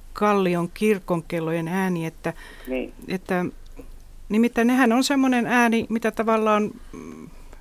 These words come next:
Speaker 1: ei helposti kyseenalaisteta, että ni-, ni-, ni-, niitä kuunnellaan, tai kun on kuunneltava, halusimme tai emme. <laughs>
Speaker 2: Niin.
Speaker 1: Tota,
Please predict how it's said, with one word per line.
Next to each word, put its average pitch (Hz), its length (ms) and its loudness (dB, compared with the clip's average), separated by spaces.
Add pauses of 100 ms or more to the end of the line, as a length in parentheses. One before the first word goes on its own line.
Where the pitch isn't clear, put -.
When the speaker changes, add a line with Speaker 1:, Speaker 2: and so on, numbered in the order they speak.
(800)
Speaker 1:
ei 208 160 4
helposti 233 460 2
kyseenalaisteta, 180 920 2
että 180 220 -4
ni-, 196 340 2
ni-, 208 460 -2
ni-, 208 320 0 (340)
niitä 220 300 2
kuunnellaan, 208 800 4 (400)
tai 202 300 -2
kun 220 80 2
on 214 100 0
kuunneltava, 208 540 0
halusimme 214 400 2
tai 214 300 4
emme. 196 360 4 (580)
<laughs> 196 240 4
Speaker 2:
Niin. 277 120 0
Speaker 1:
Tota, 202 240 2